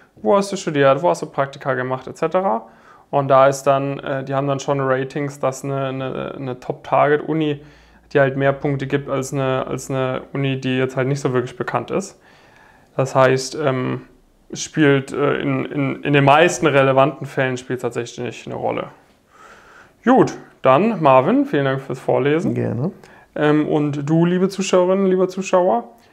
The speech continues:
Speaker 1: folgt mir gerne auf Instagram, falls du es noch nicht gemacht hast, blenden wir euch hier ein. Da kannst du mir auch Fragen stellen.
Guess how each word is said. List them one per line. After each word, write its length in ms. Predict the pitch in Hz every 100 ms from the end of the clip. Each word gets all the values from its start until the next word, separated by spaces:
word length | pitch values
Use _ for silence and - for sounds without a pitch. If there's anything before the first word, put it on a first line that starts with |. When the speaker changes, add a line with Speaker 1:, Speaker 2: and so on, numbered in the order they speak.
| _
Speaker 1:
folgt 400 | _ - 160 160
mir 80 | 151
gerne 180 | 147 139
auf 140 | 139
Instagram, 420 | 165 175 185 190
falls 240 | 190 180 180
du 60 |
es 60 | -
noch 60 | 165
nicht 180 | 185 -
gemacht 300 | 185 190 -
hast, 180 | -
blenden 240 | - 139 135
wir 60 |
euch 160 | 127 131
hier 280 | - 135 -
ein. 220 | 165 254 - - - - - - -
Da 60 |
kannst 240 | 143 143 139
du 60 |
mir 80 | 147
auch 160 | - 196
Fragen 360 | - 202 240
stellen. 380 | 254 - 247 302